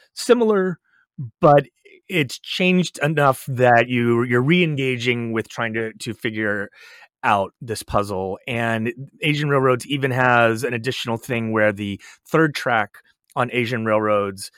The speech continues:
one of the unlocks you can do, one of the kind of, like, big rewards you can get is actually to do a, um,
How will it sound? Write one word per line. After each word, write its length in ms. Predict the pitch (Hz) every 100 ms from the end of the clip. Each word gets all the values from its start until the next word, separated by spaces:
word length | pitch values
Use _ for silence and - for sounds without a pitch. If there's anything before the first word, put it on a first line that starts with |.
| _ _ _ -
one 220 | 117 143
of 60 | 131
the 120 | 127
unlocks 540 | 127 131 123 110 107 -
you 80 | 101
can 180 | 104 95
do, 280 | 98 98
one 200 | 98 107
of 80 | 104
the 60 | 92
kind 140 | - 95
of, 60 |
like, 180 | 95 95
big 180 | 110 120
rewards 360 | 113 107 107 101
you 80 |
can 140 | 98 95
get 180 | 95 -
is 160 | 107 107
actually 300 | 104 - 95
to 80 | 92
do 360 | 101 104 104 98
a, 320 | 101 95 95 -
um, 360 | 95 87 85